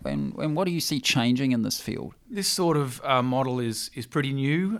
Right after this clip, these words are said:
Speaker 2: uh, still. Um, you know, that sort of hybrid capital,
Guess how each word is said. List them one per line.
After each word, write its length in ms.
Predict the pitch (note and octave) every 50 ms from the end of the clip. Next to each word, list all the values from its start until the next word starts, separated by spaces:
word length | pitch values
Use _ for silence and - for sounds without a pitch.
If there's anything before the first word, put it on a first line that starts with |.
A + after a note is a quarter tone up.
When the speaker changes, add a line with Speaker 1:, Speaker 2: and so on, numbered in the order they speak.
| - -
Speaker 2:
uh, 240 | C3+ C3+ C3+ C3+
still. 480 | C3+ C3 - - E3 G3 D4 E4 E4 A#3+ -
Um, 400 | D3 B2+ B2+ B2 A#2+ B2 B2 A#2+ A#2+
you 80 | C#3
know, 80 | B2+ A#2
that 140 | A#2 - -
sort 140 | - B2+
of 80 | A#2+ -
hybrid 540 | - - A#2+ A#2 B2 A#2+ A#2+ B2+ A#2 A2 -
capital, 480 | - C3+ A#2+ - - C3 B2+ C3 C3+